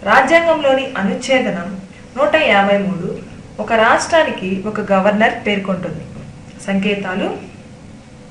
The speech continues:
ఆన్సర్ టై-, ఆన్సర్ డి, ఏ అవాస్తవం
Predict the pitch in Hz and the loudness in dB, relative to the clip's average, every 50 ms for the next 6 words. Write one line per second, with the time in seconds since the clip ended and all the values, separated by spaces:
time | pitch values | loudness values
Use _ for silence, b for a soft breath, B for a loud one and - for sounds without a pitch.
0 | - - - - - 180 180 185 180 185 - - - - - 220 190 190 - - | -20 -20 -20 -18 -14 -12 -10 -10 -10 -10 -12 -14 -12 -6 -2 -2 -2 -2 -4 -10
1 | - - - - - - - - - B B B B B B B - 185 185 190 | -16 -18 -20 -20 -20 -20 -20 -20 -20 B B B B B B B -6 -6 -4 -4
2 | 196 - - 302 392 440 - - - - - - - - - - - - - - | -4 0 2 2 2 2 0 -6 -14 -18 -20 -20 -20 -20 -20 -20 -20 -20 -20 -20
3 | - - - - - - - - - - - - - - - - - - - - | -20 -20 -20 -20 -20 -20 -20 -20 -20 -20 -20 -20 -20 -20 -20 -20 -20 -20 -20 -20
4 | - - - - - - - - - - - - - - - - - - - - | -20 -20 -20 -20 -20 -20 -20 -20 -20 -20 -20 -20 -20 -20 -20 -20 -20 -20 -20 -20
5 | - - - - - - 196 208 262 262 - - - - - - - - - - | -20 -20 -20 -16 -10 -6 -2 0 0 0 -2 -4 -10 -12 -16 -18 -20 -20 -20 -20
6 | - - - - - - - - - - - - - 214 240 254 277 269 - - | -20 -20 -20 -20 -20 -20 -20 -20 -20 -20 -18 -14 -6 2 4 6 6 6 4 2
7 | - - - - 180 180 175 180 180 190 190 - - 220 220 285 339 | -4 -10 -14 -12 -10 -6 -2 -2 -2 -2 -2 -2 -2 0 2 2 2